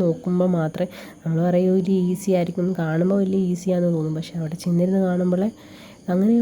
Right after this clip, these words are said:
ഒത്തിരി ഒരുപാട്, ഒരുപാട് നാളത്തെ എൻ്റെ ആഗ്രഹമാണ് സർക്കസാണ്. ഞാൻ എൻ്റെ ജീവിതത്തിൽ ഇന്നേ വരെ കണ്ടിട്ടില്ല സർക്കസ്. നിങ്ങൾ വിചാരിക്കും ഇതാണ് വലിയ കാര്യം,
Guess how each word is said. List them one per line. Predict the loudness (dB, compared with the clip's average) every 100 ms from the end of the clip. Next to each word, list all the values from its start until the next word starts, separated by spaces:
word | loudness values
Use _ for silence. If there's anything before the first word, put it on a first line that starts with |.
| 2
ഒത്തിരി | -2 -14 0 2 2
ഒരുപാട്, | 2 0 2 2
ഒരുപാട് | 2 2 2 0 0
നാളത്തെ | -2 0 0
എൻ്റെ | 0 -2
ആഗ്രഹമാണ് | -2 -2 -2 -4 -8
സർക്കസാണ്. | -14 -10 -8 -4 -2 -2
ഞാൻ | -2 -2
എൻ്റെ | -2 0
ജീവിതത്തിൽ | 0 2 0 2 2
ഇന്നേ | 4 4 2
വരെ | 0 -4 -10 -20 -20 -4 2
കണ്ടിട്ടില്ല | 4 4 2 2 0 -2
സർക്കസ്. | -8 -4 -6 -6 -10 -6 -4
നിങ്ങൾ | -2 0 0
വിചാരിക്കും | 0 -2 0 0 2
ഇതാണ് | 2 0 0
വലിയ | -2 -4
കാര്യം, | -4 -4 -4